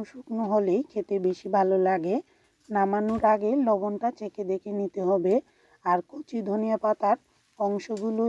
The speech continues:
এবার দিয়ে আবারও একটু নেড়ে চেড়ে নিয়েছি। রান্না একদম শেষের দিকে, এবার নামিয়ে নিতে হবে। এরকম একটু শুকনো শুকনো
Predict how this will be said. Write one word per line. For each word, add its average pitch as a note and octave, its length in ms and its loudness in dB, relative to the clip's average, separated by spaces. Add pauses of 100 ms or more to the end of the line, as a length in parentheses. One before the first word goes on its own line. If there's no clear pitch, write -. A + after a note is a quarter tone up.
(100)
এবার G3 220 2 (120)
দিয়ে F#3+ 220 0 (320)
আবারও G#3 300 2 (100)
একটু - 200 -10 (120)
নেড়ে D#3+ 280 0
চেড়ে D3+ 260 -6
নিয়েছি। C#3 540 -8 (1400)
রান্না G#3+ 480 6 (220)
একদম G3+ 280 -2 (160)
শেষের G#3 440 -6
দিকে, G3+ 340 -6 (580)
এবার G3 300 2 (140)
নামিয়ে G3+ 340 2
নিতে A3 380 -2
হবে। G3+ 260 0 (220)
এরকম G3 340 -2 (240)
একটু G#3+ 360 -12
শুকনো A3 420 -6
শুকনো A3 400 -6